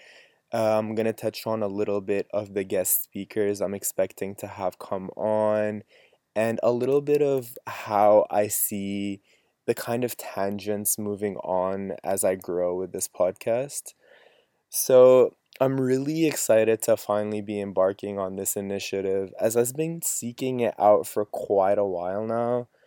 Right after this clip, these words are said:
I've always wanted to start my own show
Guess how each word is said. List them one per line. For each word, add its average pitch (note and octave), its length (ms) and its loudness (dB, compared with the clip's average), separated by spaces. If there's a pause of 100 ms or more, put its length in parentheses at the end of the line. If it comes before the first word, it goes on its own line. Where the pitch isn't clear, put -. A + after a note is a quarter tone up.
(440)
I've A#2+ 140 2
always A#2 480 6
wanted A2+ 320 0
to G#2+ 120 -6
start G#2 440 2
my G2+ 200 -2
own G2 220 -4
show G#2 800 -2